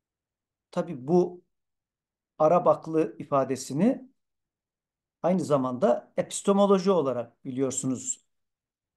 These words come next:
ifade ettik. Bu Arap aklının üç Arap aklı, üç akıldan oluştuğunu ve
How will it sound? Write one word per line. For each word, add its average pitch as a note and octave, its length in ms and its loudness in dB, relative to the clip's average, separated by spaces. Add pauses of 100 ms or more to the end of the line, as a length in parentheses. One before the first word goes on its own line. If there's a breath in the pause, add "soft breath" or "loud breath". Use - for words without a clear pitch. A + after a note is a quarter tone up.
(160)
ifade C3 380 0
ettik. G#3+ 420 -6 (3000)
Bu A3 300 4
Arap G3+ 240 8
aklının E3+ 680 0 (680)
üç C4 360 0
Arap F3+ 420 2 (120)
aklı, D3 520 -2
üç C4 260 2
akıldan F#3+ 640 4
oluştuğunu C#3+ 840 0 (520)
ve E3 460 2